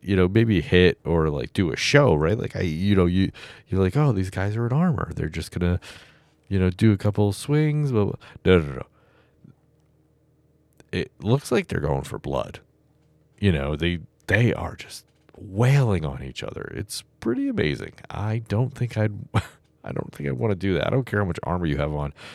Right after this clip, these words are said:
You get a metal sword hitting you in the helmet. That's gotta hurt. <laughs> It, it's gotta not feel good. <laughs> So,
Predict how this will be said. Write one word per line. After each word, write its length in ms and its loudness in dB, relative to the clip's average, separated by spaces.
You 140 0
get 140 4
a 80 6
metal 420 0
sword 360 0
hitting 200 -2
you 120 0
in 80 -2
the 80 -4
helmet. 380 0
That's 200 -4
gotta 260 -2
hurt. 260 -8
<laughs> 80 -6
It, 280 0
it's 240 -2
gotta 400 4
not 320 -4
feel 220 0
good. 400 -6
<laughs> 40 -20
So, 360 -8